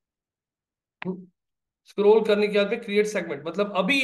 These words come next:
आपका audience का list आपने Google को बताया कि इस page को जिसने भी visit किया, इस page को हमारे, हम्म, उसको remarketing के campaign के through नया ऐड दिखा, जैसे Book Now या फिर Book अ टेस्ट Drive या कुछ discount का ऐड दिखाना है आपको उस बंदे को जिसने already website को विजिट किया। तो ये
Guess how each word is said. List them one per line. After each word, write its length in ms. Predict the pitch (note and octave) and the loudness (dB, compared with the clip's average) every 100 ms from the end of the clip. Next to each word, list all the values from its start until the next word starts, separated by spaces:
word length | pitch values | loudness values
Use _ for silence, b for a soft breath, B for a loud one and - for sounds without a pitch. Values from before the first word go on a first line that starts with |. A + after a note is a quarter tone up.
| C4+ | -2
आपका 440 | F3 G#3+ G#3+ - A#3 | 0 0 0 4 4
audience 720 | B3 - F3 F#3+ A3 A3+ A3+ | 4 -2 -2 0 0 -2 -4
का 180 | - G#3+ | -4 -2
list 400 | F#3 G#3 G#3 - | -2 -4 -4 -2
आपने 300 | F3+ F3 G3+ | -2 -2 -8
Google 280 | F3 F3 G3 | -8 -12 -10
को 80 | G3 | -8
बताया 280 | E3+ F3+ | -4 -4
कि 140 | F#3 A3+ G#3+ B B | -4 -8 -12 B B
इस 160 | A3+ A3 - | -4 -2 -2
page 220 | A3+ A3 | -2 0
को 80 | A3+ | -2
जिसने 260 | G3+ G3+ A3+ | -2 -2 -2
भी 80 | G#3+ | 0
visit 280 | F#3+ G#3+ | 0 -2
किया, 280 | G#3+ F3 D3 - _ - | -2 -6 -8 -10 _ -12
इस 100 | F3 | -8
page 240 | F#3 F3+ - | -2 -2 -2
को 140 | D#3 C#3+ - - | -8 -8 -14 -6
हमारे, 260 | D#3+ D3+ C#3+ | -2 0 -2
हम्म, 440 | - _ - A3+ | -8 _ -10 -8
उसको 420 | G3+ F3+ A3+ A#3+ | -6 -2 0 2
remarketing 500 | G3 G3+ G#3 G#3 G3+ | 0 0 0 0 -4
के 80 | G3+ | -4
campaign 360 | G#3 F3+ F3 F#3 | -2 -2 -2 -8
के 80 | F#3 | -8
through 200 | F#3 A3+ - | -4 -6 -4
नया 280 | F3 E3+ F#3 E3 | 0 2 2 0
ऐड 120 | E3+ | -2
दिखा, 220 | D#3+ E3 D#3 | -4 -6 -6
जैसे 280 | D#3 F3 D#3+ | -6 -6 -4
Book 220 | F3 F3 | -6 -4
Now 340 | E3+ D3+ D3+ D#3 | -2 0 -2 -2
या 80 | D#3 | -4
फिर 220 | E3+ D3+ - _ - | -4 -6 -10 _ -8
Book 160 | F3 | -2
अ 20 | F3+ | 2
टेस्ट 320 | F#3 F3+ F3 | 2 2 0
Drive 300 | E3+ E3 E3 | 0 0 0
या 80 | E3 | -4
कुछ 180 | E3+ E3+ | -6 -6
discount 460 | E3 E3 F3 F3+ F3+ | -6 -2 0 2 2
का 80 | |
ऐड 140 | D#3+ D3+ | 0 -2
दिखाना 220 | D3+ D#3 | -6 -4
है 80 | D3 | -6
आपको 180 | - D3+ | -6 -10
उस 60 | |
बंदे 220 | D3 D3 C#3+ | -8 -8 -8
को 120 | D3+ | -10
जिसने 240 | D3+ F#3+ | -8 -4
already 340 | F3 E3 F#3 G3 | -2 -2 -2 -4
website 260 | F3+ G3 | -4 -6
को 80 | G#3 | -6
विजिट 320 | F#3 F3+ F3 | -6 -6 -12
किया। 140 | B2+ G2+ | -14 -16
तो 500 | _ _ _ - F3+ | _ _ _ -8 -2
ये 200 | A3 | 2